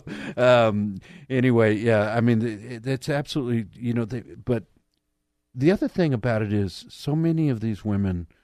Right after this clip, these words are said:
and so many people that are in addiction to, whether man or, male or female, they really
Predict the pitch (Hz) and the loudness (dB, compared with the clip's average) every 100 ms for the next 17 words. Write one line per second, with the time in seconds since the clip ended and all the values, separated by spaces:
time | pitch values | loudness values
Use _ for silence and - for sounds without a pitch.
0 | _ _ 104 90 123 131 127 113 123 104 | _ _ -10 -6 -4 0 -2 -2 -6 -6
1 | 95 95 90 82 76 90 - 90 - 90 | -6 -4 -4 -6 -8 -10 -10 -16 -12 -12
2 | 82 90 87 87 92 92 90 85 - 90 | -10 -8 -8 -6 -6 -6 -6 -10 -14 -14
3 | 92 92 87 87 - 82 82 - _ _ | -8 -6 -6 -8 -10 -10 -10 -12 _ _
4 | _ _ _ _ - 123 123 202 233 147 | _ _ _ _ -2 2 4 4 4 0
5 | 110 | -4